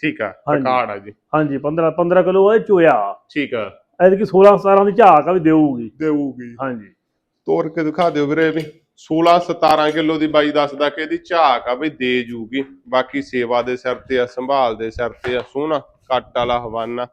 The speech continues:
Speaker 1: ਥਣ ਕੱਲਾ ਕੱਲਾ ਨਿਖੜਵਾਂ, ਹੱਥੀ ਚਵਾਈ ਵਾਲਾ, ਪੋੜ ਛਾਂਗ
Speaker 2: ਬਾਕੀ
Speaker 1: ਤੇ ਪੂਰਾ
Speaker 2: ਨਿੱਗਰ ਆ, ਜਿਵੇਂ ਨਿੱਗਰ ਹਿਸਾਬ ਨਾਲ
Speaker 1: ਹੂੰ,
Speaker 2: ਆਪਾਂ
Speaker 1: ਗੁਲਾਬੀ ਥਣ ਆ, ਕੱਲਾ ਕੱਲਾ ਨਿਖੜਵਾਂ ਲੱਗਿਆ ਵਾ। ਚੈੱਕ ਕਰ ਸਕਦੇ ਹੋ ਤੁਸੀਂ।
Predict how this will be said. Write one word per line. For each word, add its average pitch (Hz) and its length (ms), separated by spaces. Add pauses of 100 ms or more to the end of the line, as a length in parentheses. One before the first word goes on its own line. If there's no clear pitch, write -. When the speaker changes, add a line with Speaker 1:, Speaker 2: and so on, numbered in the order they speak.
(360)
Speaker 1:
ਥਣ 127 200
ਕੱਲਾ 135 340
ਕੱਲਾ 131 280
ਨਿਖੜਵਾਂ, 123 540
ਹੱਥੀ 123 380
ਚਵਾਈ 117 440
ਵਾਲਾ, 120 180 (500)
ਪੋੜ 123 220
ਛਾਂਗ 123 220
Speaker 2:
ਬਾਕੀ 190 340
Speaker 1:
ਤੇ - 0
ਪੂਰਾ 190 80
Speaker 2:
ਨਿੱਗਰ 185 380
ਆ, 190 100
ਜਿਵੇਂ 190 200
ਨਿੱਗਰ 170 300
ਹਿਸਾਬ 165 220
ਨਾਲ 160 100
Speaker 1:
ਹੂੰ, 127 80
Speaker 2:
ਆਪਾਂ 123 60
Speaker 1:
ਗੁਲਾਬੀ 131 640
ਥਣ 107 300
ਆ, 104 60 (400)
ਕੱਲਾ 135 260
ਕੱਲਾ 123 260
ਨਿਖੜਵਾਂ 110 540
ਲੱਗਿਆ 107 340
ਵਾ। 107 100 (400)
ਚੈੱਕ 123 200
ਕਰ 117 240
ਸਕਦੇ 123 360
ਹੋ 127 60
ਤੁਸੀਂ। 127 280